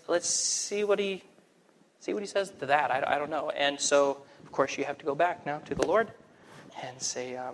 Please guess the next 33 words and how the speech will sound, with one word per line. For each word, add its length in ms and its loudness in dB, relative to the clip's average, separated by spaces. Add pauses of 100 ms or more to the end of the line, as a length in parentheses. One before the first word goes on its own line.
"I'm, 120 -12 (340)
I'm, 120 -12 (1200)
I'm 100 -16
sorry. 280 -12 (240)
Uh, 160 0 (1080)
just 160 -8
a 40 -12
second 340 -6 (540)
to 120 -20
the 60 -6
Lord 260 -6
here. 180 -8 (260)
Uh, 160 4 (1160)
Lord, 280 4
I, 220 4
I 280 4
know 140 -4
you, 240 -2
uh, 220 0 (640)
you, 200 4
uh, 200 2 (640)
you 80 2
know, 80 2
said 260 2
for 160 -2
us 100 -2
to, 180 -2
uh, 300 -6
you 60 -16
know, 100 -12
feed, 320 -6
feed 200 -2
the 120 -4